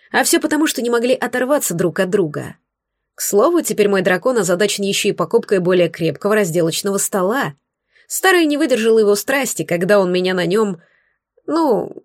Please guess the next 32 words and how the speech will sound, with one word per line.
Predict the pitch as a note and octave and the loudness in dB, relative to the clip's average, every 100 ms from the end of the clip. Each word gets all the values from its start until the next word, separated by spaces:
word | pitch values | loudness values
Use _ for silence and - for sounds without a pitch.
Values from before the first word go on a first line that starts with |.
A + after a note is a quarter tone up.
| _ | _
все | - - | -4 -2
поняли. | D#4 G3 D3 C3+ - - _ _ _ _ _ _ - | 0 -2 -2 -4 -10 -14 _ _ _ _ _ _ 0
Переодевшись | A3+ B3 B3 D4+ C#4+ A#3 | 4 4 2 0 -2 -4
в | - | -4
форму, | D4 D4+ E3+ D3 - - _ | 0 0 0 -6 -14 -20 _
которая | G#3 G#3+ C#4+ C4 | -2 2 2 2
ему | G#3+ A#3+ | 0 0
невероятно | A#3+ G#3+ A3 G#3 G3+ E3+ | 0 2 2 0 0 -4
шла, | - F3 G#3 E3 - _ _ | -2 0 0 0 -8 _ _
и | G3 | 0
сладко | G3+ A#3 B3+ - | 2 2 2 0
поцеловав | G3+ - F3 G3 G3 | -6 -2 2 2 0
на | F3+ | -2
прощание, | E3+ E3 - C#4 C#4+ D#3+ D#3 - _ _ - | -2 -2 -2 -2 -2 -4 -8 -16 _ _ -2
Лард | A#3 E4+ E4 | 2 2 0
переместился | C#4 C4 B3 - C4+ B3 | -2 -2 -2 -2 -2 -2
с | A3+ | -2
помощью | A#3+ A3+ - G3 | -2 0 -2 0
зеркала | C#4+ C#4 G#3+ E3+ | 0 0 0 0
к | F#3+ | -2
месту | A3+ A3 B3 | -2 -2 -4
службы, | A#3 C#4 C#4+ D#3 C#3+ C3 _ _ _ | -4 -2 -2 0 -4 -6 _ _ _
обещая | - G3 - E4+ | -4 0 2 2
расправиться | D4 C4+ D#4 C#4+ - | 2 0 0 0 -2
со | A3+ A3+ | -2 -2
всеми | - G3 F3+ | 0 0 0
делами | E3+ F3+ E3+ | 0 0 -2
пораньше | D3+ E3+ F3+ C4+ - C4+ C4+ _ _ _ | -4 -4 -2 -2 -2 -4 -6 _ _ _
и | C#4 | 0
вернуться | D4+ D#4+ D#4+ D#4+ | 2 2 0 -4
к | - | -2
ужину. | F3 C#3+ - - | -4 -4 -8 -14